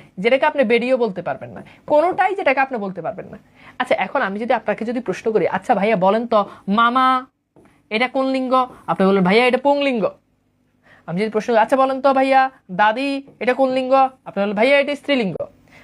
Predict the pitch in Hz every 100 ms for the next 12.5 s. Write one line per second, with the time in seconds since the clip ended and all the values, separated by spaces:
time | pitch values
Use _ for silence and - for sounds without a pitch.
0 | - 175 196 214 208 202 214 190 170 247
1 | 240 240 269 277 269 269 269 262 262 262
2 | - _ _ - 254 339 359 320 370 370
3 | 381 - 427 415 349 214 - _ 220 285
4 | 381 285 240 233 214 220 196 160 - _
5 | - - - 269 285 285 294 285 294 302
6 | - - 294 311 311 311 311 302 294 277
7 | 285 285 _ _ - 349 392 359 339 349
8 | 349 339 339 330 339 311 311 320 339 294
9 | 269 311 _ _ _ _ _ - 392 -
10 | 302 302 - - 302 370 427 349 196 -
11 | - _ _ _ - 240 208 311 - -
12 | 370 381 269 190